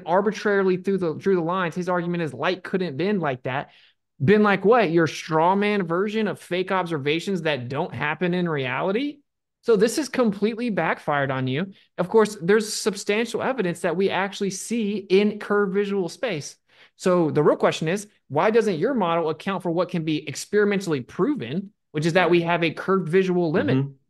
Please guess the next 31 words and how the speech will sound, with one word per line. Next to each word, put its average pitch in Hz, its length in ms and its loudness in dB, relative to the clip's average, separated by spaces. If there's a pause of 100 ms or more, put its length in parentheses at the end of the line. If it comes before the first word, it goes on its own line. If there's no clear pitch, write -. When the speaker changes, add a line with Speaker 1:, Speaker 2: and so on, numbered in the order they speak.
(1200)
Speaker 1:
Right. 135 520 -4 (460)
Speaker 2:
So, - 100 2
Speaker 1:
Which - 100 -2
means 151 200 2
Speaker 2:
okay. 156 60 2
Speaker 1:
actually 170 280 0
Speaker 2:
So, 135 60 -2
Speaker 1:
your 165 100 4
model's 160 300 2
Speaker 2:
okay. 143 80 -2
Speaker 1:
impossible. 131 640 -4 (380)
Speaker 2:
Can 98 120 -6
I 101 80 0
go? 120 340 -4
Is 92 80 -12
it 95 40 -6
my 95 100 -4
turn? 117 280 -12 (520)
Speaker 1:
Yeah, 220 140 0
Speaker 2:
Okay. - 120 -6
Speaker 1:
acknowledge 185 340 0
what 180 60 2
Speaker 2:
So, - 80 8
Speaker 1:
I've - 60 0
said. - 200 -6 (160)
Speaker 2:
so - 440 0
if 127 180 2
there 135 120 4
was 190 180 4
a 175 60 2
star, 90 580 -2